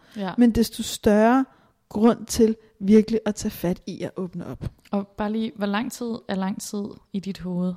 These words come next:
Speaker 1: og hvor lang tid er kort tid?
Speaker 2: Det kommer jo lidt an på, hvad det,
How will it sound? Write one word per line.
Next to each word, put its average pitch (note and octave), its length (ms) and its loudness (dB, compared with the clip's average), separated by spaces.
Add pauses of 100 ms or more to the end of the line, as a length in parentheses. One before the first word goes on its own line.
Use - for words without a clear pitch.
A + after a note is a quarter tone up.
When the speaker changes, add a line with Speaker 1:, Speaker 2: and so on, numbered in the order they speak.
Speaker 1:
og - 100 -6
hvor F3 80 -6
lang F#3 200 -6
tid F3+ 100 -8
er F3 40 -8
kort E3+ 240 -14
tid? - 160 -14 (760)
Speaker 2:
Det C4 100 2
kommer C4+ 240 6
jo B3 60 8
lidt A#3+ 180 4
an A3+ 200 4
på, A#3 360 6 (960)
hvad G#3+ 140 6
det, G3 100 2